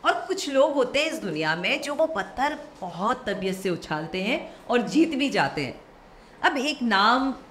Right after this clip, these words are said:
हमारे सामने आता है, advocate आभा सिंह। इनके नाम से मुंबई हाई Court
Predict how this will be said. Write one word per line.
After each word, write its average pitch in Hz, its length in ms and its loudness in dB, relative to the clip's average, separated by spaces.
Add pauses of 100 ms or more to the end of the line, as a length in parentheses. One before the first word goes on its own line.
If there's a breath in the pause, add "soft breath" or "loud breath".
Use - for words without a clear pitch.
(140)
हमारे 185 340 2
सामने 208 480 -4
आता 156 280 0
है, 147 400 -6 (120)
advocate 170 640 0
आभा 147 340 -4
सिंह। - 380 0 (760 loud breath)
इनके 285 300 4
नाम 226 320 4
से 196 380 2
मुंबई 185 520 2
हाई 175 260 0
Court 190 260 0